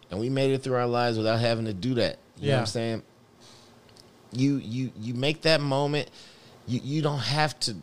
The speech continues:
Speaker 1: roll like that. You
Speaker 2: Yeah.
Speaker 1: can still exist out here, have a good time,
Speaker 2: Yeah.
Speaker 1: kick it, and have a great life. You don't have to carry no fucking gun.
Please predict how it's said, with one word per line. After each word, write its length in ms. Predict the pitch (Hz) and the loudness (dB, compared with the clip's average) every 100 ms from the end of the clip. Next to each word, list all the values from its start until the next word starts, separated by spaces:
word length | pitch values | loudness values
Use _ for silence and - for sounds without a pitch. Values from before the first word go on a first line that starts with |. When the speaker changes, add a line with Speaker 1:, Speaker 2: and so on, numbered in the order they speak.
| - | -8
Speaker 1:
roll 360 | 101 127 135 | 2 4 4
like 260 | 98 87 82 | 2 -4 -6
that. 240 | 92 82 - | -6 -6 -4
You 80 | 127 | -2
Speaker 2:
Yeah. 60 | |
Speaker 1:
can 100 | 117 | 0
still 380 | 135 - 156 147 | -2 2 2 4
exist 420 | 123 95 131 135 | 2 0 -4 -2
out 140 | 123 117 | -2 0
here, 140 | 113 | 0
have 140 | 113 98 | -2 -2
a 40 | |
good 220 | 95 120 | -2 -2
time, 460 | - 123 123 127 123 - | 0 2 2 2 -2 -4
Speaker 2:
Yeah. 220 | 185 185 113 | -2 -2 0
Speaker 1:
kick 240 | 139 135 | -2 0
it, 100 | 131 | -2
and 80 | 113 | 0
have 140 | 123 | -2
a 40 | 92 | -2
great 300 | 98 127 113 | 0 0 0
life. 340 | 120 131 113 - - - | 0 0 0 -4 -20 -8
You 40 | |
don't 40 | 165 | -4
have 100 | 160 | -4
to 60 | |
carry 300 | 135 143 113 | -4 -2 -2
no 120 | 101 95 | -2 -6
fucking 400 | - 85 87 82 | -6 -8 -8 -8
gun. 280 | 87 92 98 | -8 -8 -10